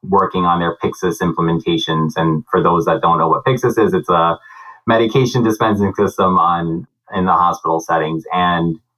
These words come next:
you know, I was able to kinda use that to marry the clinical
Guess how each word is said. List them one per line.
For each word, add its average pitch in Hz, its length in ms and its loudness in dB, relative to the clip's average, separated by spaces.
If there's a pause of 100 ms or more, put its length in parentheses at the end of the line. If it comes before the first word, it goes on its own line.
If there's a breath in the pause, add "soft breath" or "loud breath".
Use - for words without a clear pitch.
(140)
you 101 120 2
know, 92 340 2 (480)
I 101 100 4
was 104 140 2
able 107 240 2
to 107 100 -2
kinda 95 240 0
use 90 400 -2
that 87 300 0
to 95 80 0
marry 90 340 2
the - 220 -2
clinical 107 580 0